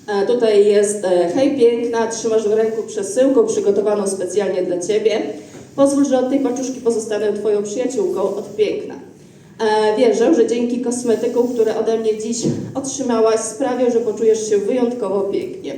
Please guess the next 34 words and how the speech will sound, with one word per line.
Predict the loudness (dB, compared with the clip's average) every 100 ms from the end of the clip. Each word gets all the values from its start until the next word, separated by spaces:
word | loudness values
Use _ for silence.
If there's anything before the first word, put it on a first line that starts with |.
| -12 -20 -20 -6
<clears throat> | 0 2 4 2 0 -4 -10 -16 -20 -20 -20 -20 -20 -20 -20 -8
E, | -4 0
pozwól, | 2 2 2
że | 4 2
na |
początek | 2 2 2 0 0
poprowadzę | 2 2 2 2 2 4
cię | 0
przez | 0 -4 -4
kilka | -6 -4
etapów | -2 -2 -6 -4
pielęgnacji | -2 0 0 -2 -2 -2 -2 -10 -12
dzięki | -2 0 2
zawartości | 2 2 2 0 -2 -2 -2
właśnie | -2 -2 -4
takiego | -4 -6 -4 0 0
beauty | 0 -4 -4
boxa”. | -4 -4 -12 -16 -20 -20 -20 -20 -6
Tutaj | -4 -2 0
dałam | 2 2 0 2
też, | 2 2 0 -2 -4 -8 -4
bo | 0
dużo | 2 2
pań | 2 2
miałam | 2 2 2
na |
przykład | 0 0 -2
z | -2
TikToka, | -8 -4 0 0 2 0 -2 -8 -14 -10
więc | -6 -2
wiecie, | 0 2
jak | 2 2 2
to |
jest, | 2 2 0